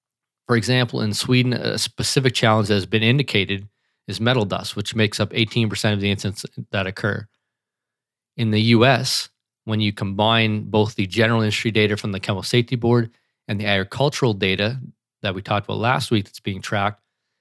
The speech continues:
it's more like ten percent of the combustible dust incidents involve metal dust.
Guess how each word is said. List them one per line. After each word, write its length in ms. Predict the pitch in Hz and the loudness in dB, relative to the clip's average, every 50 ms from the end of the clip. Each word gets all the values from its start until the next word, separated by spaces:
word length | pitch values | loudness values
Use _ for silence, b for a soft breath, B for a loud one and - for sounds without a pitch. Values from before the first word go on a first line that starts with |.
| _ _ | _ _
it's 120 | - - 139 | -8 -2 0
more 120 | 147 175 | 2 4
like 220 | 170 135 107 - | 4 2 2 0
ten 240 | - - 123 135 143 | 0 0 0 0 0
percent 460 | 117 101 - - - 87 87 - - - - | 0 -2 -2 -2 -4 -6 -6 -10 -14 -8 -4
of 180 | 107 98 92 98 | -4 -4 -4 -2
the 360 | 98 101 98 98 95 92 90 - - | -2 0 0 2 0 -2 -4 -8 -12
combustible 420 | - - 101 101 101 - - 107 | -8 -4 -2 -2 -2 0 0 -2
dust 140 | 98 98 - | -2 -2 -4
incidents 320 | 104 98 - - 98 - | -6 -8 -8 -8 -10 -8
involve 280 | - 98 98 98 95 90 | -6 -4 -2 -2 -2 -2
metal 220 | 98 98 92 90 | -4 -4 -6 -6
dust. 400 | 87 87 101 95 - - - - | -6 -6 -8 -8 -8 -10 -12 -12